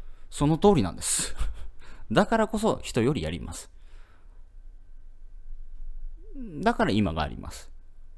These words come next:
人よりやってきたから今があると。それは僕しかわからない事実ですし、久保さんにしかわからない事実。だからその、行ったその先にしか見えないものっていうのがあるわけですよ。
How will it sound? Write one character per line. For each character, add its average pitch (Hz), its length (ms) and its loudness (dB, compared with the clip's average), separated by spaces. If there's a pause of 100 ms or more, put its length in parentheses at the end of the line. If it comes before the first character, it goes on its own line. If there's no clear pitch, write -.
(420)
人 - 240 2
よ 156 100 6
り 104 100 4
や 90 100 4
っ - 60 -8
て - 120 -2
き - 60 -4
た - 120 -2
か - 100 0
ら 185 180 2
今 90 180 2
が 73 100 -6
あ 50 40 -8
る - 140 -12
と。 - 80 -8 (680)
そ - 120 0
れ 196 60 4
は 190 80 6
僕 160 260 2
し - 100 -4
か 190 100 2
わ 95 120 4
か 107 120 0
ら 123 100 4
な 90 100 0
い 90 60 -4
事 95 140 0
実 98 180 -6
で 76 100 -4
す - 80 -14
し、 202 300 0 (280)
久 123 120 0
保 113 80 4
さ 113 160 0
ん 113 80 2
に 117 80 4
し - 80 -4
か 85 100 -2
わ 82 120 0
か 120 120 2
ら 131 80 4
な 107 100 2
い 82 80 -2
事 95 140 -2
実。 110 300 -6 (380)
だ 135 120 2
か 107 60 2
ら 101 120 2
そ 98 160 -4
の、 92 280 -2
行 110 140 -2
っ - 20 -20
た - 120 -2
そ 120 140 -4
の 117 80 0
先 127 260 -2
に 143 80 4
し - 80 -6
か 85 100 -2
見 92 160 2
え 113 60 4
な 98 80 0
い - 60 0
も 64 120 -4
の 101 100 -2
っ 123 40 -6
て - 80 -12
い - 40 -6
う - 40 -6
の - 60 -8
が - 60 -6
あ - 40 -8
る - 60 -6
わ - 80 -8
け - 80 -12
で - 100 -16
す - 80 -18
よ。 113 80 -16